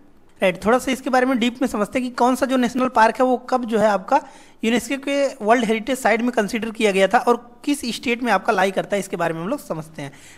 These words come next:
राइट। तो देखिए फर्स्ट जो आपका स्टेटमेंट दिया गया है काजीरंगा नेशनल पार्क, राइट। तो काजीरंगा नेशनल पार्क आपका कहाँ पर लोकेटेड है इसके बारे में हम लोग समझते हैं, राइट। काजीरंगा नेशनल पार्क आपका कहाँ पर लोकेटेड है, यहाँ पर आपका आता है नॉर्थ ईस्टर्न रीजन में,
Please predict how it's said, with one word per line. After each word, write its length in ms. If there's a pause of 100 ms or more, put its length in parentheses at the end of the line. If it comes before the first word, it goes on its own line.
राइट। 140
तो 100
देखिए 180
फर्स्ट 320
जो 100
आपका 220
स्टेटमेंट 400
दिया 120
गया 80
है 40
काजीरंगा 500
नेशनल 260
पार्क, 300
राइट। 160 (280)
तो 60
काजीरंगा 440
नेशनल 280
पार्क 280
आपका 140
कहाँ 260
पर 140
लोकेटेड 400
है 60
इसके 180
बारे 160
में 80
हम 60
लोग 100
समझते 360
हैं, 60
राइट। 180 (280)
काजीरंगा 400
नेशनल 240
पार्क 300
आपका 140
कहाँ 140
पर 140
लोकेटेड 400
है, 60
यहाँ 140
पर 120
आपका 220
आता 220
है 60
नॉर्थ 240
ईस्टर्न 260
रीजन 260
में, 160